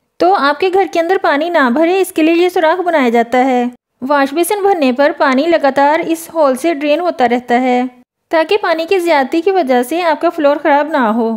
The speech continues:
नंबर टू, होल in pot। मौजूद सामीन, घर में इस्तेमाल होने वाले तकरीबन तमाम बर्तनों के कॉर्नर पर एक सुराख बना होता है। अगर आप ये समझते हैं कि ये सुराख इसलिए बनाया जाता है ताकि आप बर्तनों को हैंग कर सकें,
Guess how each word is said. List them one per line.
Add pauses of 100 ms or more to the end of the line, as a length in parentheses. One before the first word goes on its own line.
(460)
नंबर
टू, (500)
होल
in
pot। (380)
मौजूद
सामीन,
घर
में
इस्तेमाल
होने
वाले
तकरीबन
तमाम
बर्तनों
के
कॉर्नर
पर
एक
सुराख
बना
होता
है। (220)
अगर
आप
ये
समझते
हैं
कि
ये
सुराख
इसलिए
बनाया
जाता
है
ताकि
आप
बर्तनों
को
हैंग
कर
सकें,